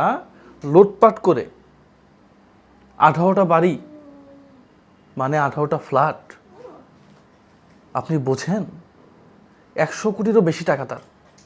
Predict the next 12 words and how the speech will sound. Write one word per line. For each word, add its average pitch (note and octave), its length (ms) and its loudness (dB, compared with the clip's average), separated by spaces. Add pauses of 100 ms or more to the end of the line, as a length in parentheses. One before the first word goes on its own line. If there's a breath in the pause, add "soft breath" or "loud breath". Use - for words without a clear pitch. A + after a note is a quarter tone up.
(1300)
এইবার D3 300 -2
তো - 120 -12
প্যাঁচ D3 140 -2 (100)
লাগছে - 260 -14 (960 loud breath)
যে - 80 -6 (120)
একজন B2 260 2 (140)
মানুষ C3+ 380 2 (1300)
এই B3 260 2 (640)
দুই A3 140 8 (140)
টার্মের D3 440 4 (1160)
তার C3+ 180 2 (1160)
এমপি, D3 260 0